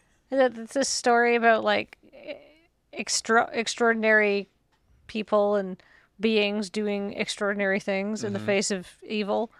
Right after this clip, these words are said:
Speaker 2: Yep. Uh, taps for a green, and then for one and, and a green and tap,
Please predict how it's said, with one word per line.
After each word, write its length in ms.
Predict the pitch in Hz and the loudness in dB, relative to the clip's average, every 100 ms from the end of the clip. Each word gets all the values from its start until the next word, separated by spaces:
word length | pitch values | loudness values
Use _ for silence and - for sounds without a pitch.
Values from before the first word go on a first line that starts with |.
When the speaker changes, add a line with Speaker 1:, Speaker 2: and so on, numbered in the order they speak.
| - | 2
Speaker 2:
Yep. 260 | 92 98 - _ - _ _ - - - - - | 4 4 0 _ -20 _ _ -20 -20 -20 -14 -2
Uh, 220 | 95 95 | 2 4
taps 280 | 113 131 123 | 4 2 2
for 160 | 147 143 | 2 4
a 60 | |
green, 320 | 117 113 135 - - - - - | 6 4 4 -2 -14 -20 -16 -2
and 140 | 123 | 4
then 80 | 117 | 4
for 160 | 113 120 | 4 4
one 180 | 110 170 | 6 6
and, 220 | 165 165 - | 4 0 2
and 280 | 120 113 | 2 2
a 40 | 104 | 2
green 300 | 107 110 113 | 4 6 4
and 200 | 107 95 | 0 -2
tap, 320 | 117 127 127 | 2 4 2